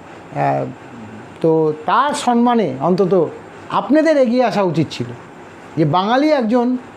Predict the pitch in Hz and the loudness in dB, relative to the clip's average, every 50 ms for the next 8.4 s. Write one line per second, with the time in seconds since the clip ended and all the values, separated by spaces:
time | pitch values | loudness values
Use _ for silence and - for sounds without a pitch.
0 | - - 180 - 220 240 247 254 247 247 226 214 202 208 247 226 208 196 202 202 | -6 -6 0 2 4 4 6 6 4 4 2 0 0 2 2 2 2 2 2 2
1 | 254 240 220 - 226 247 247 247 208 226 220 208 190 160 196 233 247 214 196 196 | 4 2 4 4 4 4 4 4 4 2 2 2 2 4 4 4 4 4 4 2
2 | 202 190 190 175 170 - 135 165 190 214 226 226 226 - 185 - - - 277 294 | 2 2 2 2 2 2 0 0 2 4 2 2 2 0 -4 -4 0 0 0 2
3 | 311 - - - - - - - - 202 240 233 233 233 254 240 196 190 185 190 | 0 -2 -6 -12 -18 -18 -6 -2 0 2 2 2 2 2 0 2 2 2 2 2
4 | 202 214 214 208 240 190 - - 120 - - - 117 110 - - - - - - | 0 0 2 2 0 0 0 -4 -8 -8 -8 -12 -14 -14 -14 -18 -20 -20 -20 -20
5 | - - - - - - - - - - - - - - - - - - - - | -20 -20 -20 -20 -20 -20 -20 -20 -20 -20 -20 -20 -20 -20 -20 -20 -20 -20 -20 -20
6 | - - - - 202 - 277 311 302 - 285 277 294 311 320 349 359 320 247 - | -20 -16 -4 -2 0 2 2 2 2 2 0 0 2 2 4 4 2 2 0 -6
7 | - - - - - - - - - 285 302 - - - 320 320 233 254 240 262 | -10 -16 -20 -20 -18 -18 -16 -2 2 2 2 2 4 2 4 4 4 4 2 2
8 | 247 - 277 214 220 180 135 | 2 0 0 2 2 2 0